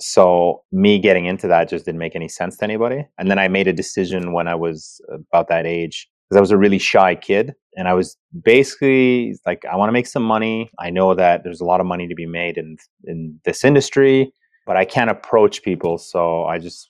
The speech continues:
it's like, "I can't be a waiter. Like, I can't just go up this, to a table. I, I'm really uncomfortable with it." So I ended up applying for a bartender position at, uh,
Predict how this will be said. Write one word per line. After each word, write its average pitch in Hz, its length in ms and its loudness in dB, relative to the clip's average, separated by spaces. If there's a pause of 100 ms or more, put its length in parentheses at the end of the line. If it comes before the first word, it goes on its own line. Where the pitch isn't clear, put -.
it's - 120 -16
like, 85 120 -4
"I 87 100 -6
can't - 240 -2
be 92 80 -2
a 85 80 -2
waiter. 82 420 -4 (480)
Like, 82 180 -8
I 90 100 -2
can't 92 260 -4
just 98 160 -4
go 87 160 2
up 85 160 -2
this, - 200 -10
to 95 200 -2
a 82 80 0
table. 82 400 -2
I, 78 140 -4
I'm 80 360 -8
really 90 220 -2
uncomfortable 85 560 -4
with 78 140 -8
it." 80 160 -6 (360)
So 90 520 4
I 90 180 -2
ended 95 200 2
up 92 280 0
applying 90 880 -4
for 87 160 2
a 82 60 2
bartender 95 520 0
position 82 680 -8 (220)
at, 80 360 -2
uh, 78 540 0